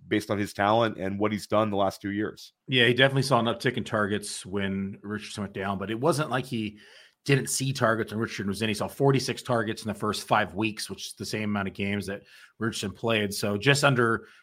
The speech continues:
Speaker 2: just under ten targets a week. So, I mean, that's, that's definitely, you know, wide receiver one territory. Now, we, we definitely wanna see, you know, some double-digit weeks to help offset those,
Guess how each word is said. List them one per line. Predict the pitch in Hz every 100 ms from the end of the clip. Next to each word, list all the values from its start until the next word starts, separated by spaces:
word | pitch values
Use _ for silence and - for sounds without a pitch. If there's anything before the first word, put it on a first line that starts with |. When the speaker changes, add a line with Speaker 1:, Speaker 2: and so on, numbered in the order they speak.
| _
Speaker 2:
just | 143 139
under | 143 131
ten | 139 131
targets | 123 127 120 117
a |
week. | 104 117 123 123 - -
So, | - 113 110
I | 113
mean, | 120
that's, | 117 151 - - - _
that's | 123 -
definitely, | 135 127 135 120 110 101 - _ _ _ _
you | 87
know, | 80 80 _ _ _ -
wide | 107 117
receiver | 113 123 107
one | 110 104
territory. | 104 110 110 104 95 98
Now, | 104 104
we, | 101 113 117 113
we | 127 120
definitely | 127 131 123
wanna | 117
see, | 107 117
you | 110 104 104
know, | 101
some | 98 107
double-digit | 110 95 98 95 87
weeks | 110 110 -
to | 101
help | 95 104 -
offset | 101 95 - 104
those, | 101 92 - -